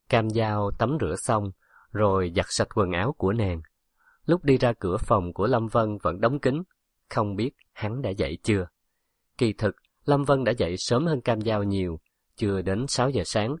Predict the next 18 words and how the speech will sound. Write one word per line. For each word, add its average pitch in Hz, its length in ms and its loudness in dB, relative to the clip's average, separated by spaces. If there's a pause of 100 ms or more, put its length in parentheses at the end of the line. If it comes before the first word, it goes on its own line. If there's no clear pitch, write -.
(100)
hắn 120 220 -2
đã 98 100 -2
đứng 123 280 -2
dậy. 76 220 0 (540)
Thực 113 200 0
lực 98 140 0
của 107 120 2
hắn 127 240 0
hiện 98 260 -2
tại 80 380 -2
khiến 135 180 -2
hắn 139 240 -2
cảm 85 180 -4
thấy 147 160 -4
một 120 220 -4
loại 82 240 0
nguy 104 200 0
cơ, 104 300 2